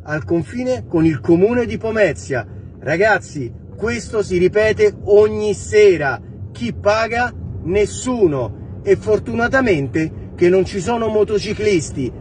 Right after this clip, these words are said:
perché ha piovuto, perché se no non cambiavamo le gomme, ma avevamo ben altri problemi.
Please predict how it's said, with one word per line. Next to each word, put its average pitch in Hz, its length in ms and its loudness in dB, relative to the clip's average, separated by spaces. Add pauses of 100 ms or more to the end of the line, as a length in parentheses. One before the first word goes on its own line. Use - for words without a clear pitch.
perché 202 300 2
ha 254 100 2
piovuto, 190 680 0 (200)
perché 151 280 0
se 208 160 -2
no 180 600 0
non 160 180 -2
cambiavamo 196 640 4
le 160 120 -2
gomme, 123 460 -6 (300)
ma 135 120 -4
avevamo 175 460 2
ben 202 280 2
altri 208 360 0
problemi. 175 720 2